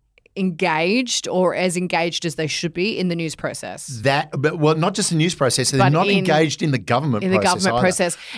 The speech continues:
Speaker 1: which is ironic considering from the age of eighteen we are forced to kind of have an idea of who we wanna vote for and
Speaker 2: Exactly.
Speaker 1: what we wanna do. But I do think that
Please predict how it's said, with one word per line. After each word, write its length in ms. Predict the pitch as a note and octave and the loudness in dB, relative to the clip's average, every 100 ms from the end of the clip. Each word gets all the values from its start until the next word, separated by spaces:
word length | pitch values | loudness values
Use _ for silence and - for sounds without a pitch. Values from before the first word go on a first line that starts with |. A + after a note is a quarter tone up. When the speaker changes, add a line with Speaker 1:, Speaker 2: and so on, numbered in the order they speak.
| - | 0
Speaker 1:
which 220 | B3 C#4+ | 0 2
is 160 | D4+ C#4 | 2 2
ironic 580 | B3 B3+ C4+ C4 B3 - | 2 4 2 2 0 0
considering 720 | A3+ - A3+ G#3+ G3+ G3 F#3+ | -2 0 2 2 0 -2 -6
from 400 | - G3 F#3 - - - | -2 -2 -2 -6 -12 -6
the 160 | G3 - | -2 0
age 220 | F#3+ F3+ | 2 2
of 100 | F3+ | 2
eighteen 460 | F3 E3+ F3+ E3+ E3+ | 0 0 -2 -2 -4
we 140 | F3 | -4
are 100 | D#3+ D#3 | -4 -4
forced 580 | - G3 G3+ G3 - - D#3 | -2 4 4 2 -4 -10 -10
to 140 | - - | -10 -8
kind 280 | F#3 F3 | -6 -4
of 140 | E3+ D#3+ | -6 -6
have 240 | - F#3+ | -2 -2
an 80 | F3+ | 0
idea 320 | F3 E3+ E3+ | -2 -2 -2
of 100 | D#3+ F3+ | -2 -2
who 120 | F3 | -2
we 80 | E3 | -2
wanna 200 | D#3+ D#3 | -6 -6
vote 220 | D#3+ - | -6 -8
for 180 | D#3+ D#3+ | -8 -6
and 100 | D#3+ | -2
Speaker 2:
Exactly. 300 | F3+ C4 F#3 | 0 0 0
Speaker 1:
what 40 | |
we 40 | E3+ | -4
wanna 160 | E3+ | -2
do. 240 | F3 B3+ D#4 - - - | 2 0 0 -10 -20 -6
But 180 | A3+ G#3+ | 0 2
I 80 | G#3 | 2
do 260 | G3 G#3+ G#3 | 2 0 0
think 360 | G#3 G3 F#3+ | 0 0 0
that 300 | F3 F3 - | 0 -2 -2